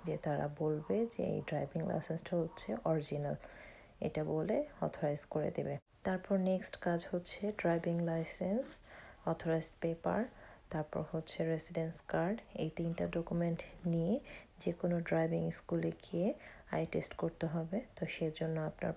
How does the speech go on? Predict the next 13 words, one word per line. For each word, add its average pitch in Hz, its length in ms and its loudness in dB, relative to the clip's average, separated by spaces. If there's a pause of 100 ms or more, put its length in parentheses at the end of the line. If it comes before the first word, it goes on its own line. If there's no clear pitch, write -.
পঁয়ত্রিশ 165 480 2
ইউরো 165 260 4
মতো 165 160 -2 (100)
লাগবে। 160 300 0 (760)
তো - 60 -4 (120)
ওরা 160 240 4
হচ্ছে 170 300 -2 (180)
ফিজিক্যাল 165 420 0 (180)
টেস্টের 165 400 0 (100)
যে - 160 0
অ্যাপ্রুভ 175 300 -4 (120)
পেপার - 340 2 (140)
সেটা 160 260 0